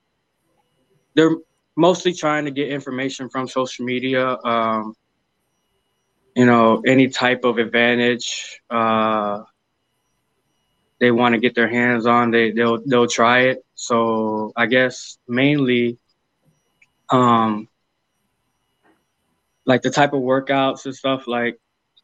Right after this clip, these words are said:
or the type of supplements that they take. I, I, I really don't know.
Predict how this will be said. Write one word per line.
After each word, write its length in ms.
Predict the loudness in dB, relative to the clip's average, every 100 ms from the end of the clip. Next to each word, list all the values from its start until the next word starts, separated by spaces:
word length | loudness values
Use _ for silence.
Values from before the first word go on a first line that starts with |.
| _ _ _ -2
or 240 | 4 4
the 100 | 4
type 220 | 2 -2 -2
of 80 |
supplements 420 | -4 -2 0 0 -2
that 100 | -6
they 80 |
take. 240 | -6 -4 0
I, 140 | 0
I, 340 | 2 2 4 2
I 120 | 2
really 260 | 2 2 2
don't 240 | -2 -2
know. 400 | 0 0 -2 -6